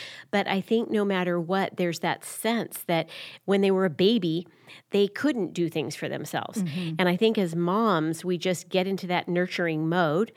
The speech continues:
Speaker 1: which, which God did create in us, but He
Speaker 2: Mm-hmm.
Speaker 1: also created us, you know, to be a helper
Speaker 2: Right.
Speaker 1: to our husbands. So making sure that that's in perspective. But I just think that, you know, there's some comfort that that gives us in the role of
Speaker 2: Mm-hmm.
Speaker 1: taking care of our kids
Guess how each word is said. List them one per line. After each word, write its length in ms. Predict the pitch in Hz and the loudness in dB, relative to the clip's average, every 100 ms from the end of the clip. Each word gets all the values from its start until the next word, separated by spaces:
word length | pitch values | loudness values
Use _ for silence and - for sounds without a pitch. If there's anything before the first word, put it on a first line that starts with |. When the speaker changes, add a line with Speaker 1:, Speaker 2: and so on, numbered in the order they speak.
| - - _ | -20 -20 _
Speaker 1:
which, 220 | 226 - | -6 -4
which 200 | 240 240 | -8 -4
God 260 | - 254 196 | -2 -2 -2
did 220 | 240 302 | -4 -4
create 320 | - 185 151 - | -4 -6 -4 -6
in 120 | 127 | -8
us, 220 | - - | -10 -8
but 140 | - | -4
He 60 | 170 | 0
Speaker 2:
Mm-hmm. 80 | 185 | 2
Speaker 1:
also 220 | 254 - | 0 0
created 360 | 240 - 202 202 | -4 -4 -4 -2
us, 260 | 214 - - | -6 -6 -8
you 80 | 214 | -4
know, 140 | 190 | -2
to 180 | 196 - | -4 -8
be 420 | 175 196 208 226 _ _ - _ - | -6 -2 -4 -6 _ _ -20 _ -8
a 160 | 180 175 - | -6 -6 -10
helper 460 | 165 247 240 - - - - | 0 0 0 -8 -8 -14 -8
Speaker 2:
Right. 160 | 175 | -4
Speaker 1:
to 100 | - | 4
our 100 | 185 | 6
husbands. 500 | 170 180 170 - - | 6 2 0 -6 -12
So 140 | - 185 | -2 2
making 400 | 175 196 - 240 | 4 2 0 -4
sure 260 | 233 196 | -2 -2
that 160 | 180 175 | -2 0
that's 220 | 165 - | 0 0
in 140 | 175 160 | -4 -4
perspective. 800 | 180 - - 185 185 - 160 151 - - - | -6 -10 -2 -2 -2 0 0 0 -6 -14 -6
But 140 | - 170 | -2 0
I 80 | 185 | 2
just 280 | 202 196 | 0 0
think 240 | - 185 - | 0 -2 0
that, 180 | 175 - | -2 0
you 100 | 185 | 0
know, 140 | 170 160 | 0 2
there's 300 | 165 160 - - - _ | 0 -2 -6 -16 -18 _
some 260 | - 220 208 | -2 0 0
comfort 720 | - - 196 196 214 208 - | -4 -2 -2 2 2 2 0
that 160 | - | -2
that 320 | 175 151 160 | -2 -4 -8
gives 340 | - 180 175 180 | 0 0 2 -2
us 240 | 156 151 - | -2 -2 -2
in 160 | 196 | 0
the 120 | 175 165 | 2 0
role 640 | 156 170 185 180 151 147 - | 0 4 6 6 4 2 2
of 160 | 165 | 0
Speaker 2:
Mm-hmm. 80 | 170 | 0
Speaker 1:
taking 440 | 160 170 170 185 175 | -4 -4 -2 -2 -2
care 240 | 185 170 | 0 0
of 80 | 160 | 0
our 100 | 151 | -4
kids 560 | - - 160 - 180 | -4 -4 -4 -4 -12